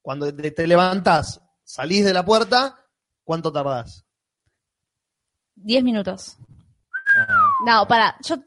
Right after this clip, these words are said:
Speaker 2: tengo una historia de entrar al colegio siete menos cuarto de la mañana, entonces me levantaba seis y veinticinco y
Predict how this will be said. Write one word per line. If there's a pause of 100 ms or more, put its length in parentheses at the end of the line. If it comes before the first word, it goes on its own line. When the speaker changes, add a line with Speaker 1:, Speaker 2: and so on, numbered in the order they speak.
(320)
Speaker 2:
tengo
una
historia
de
entrar
al
colegio
siete
menos
cuarto
de
la
mañana,
entonces
me
levantaba (600)
seis
y
veinticinco (200)
y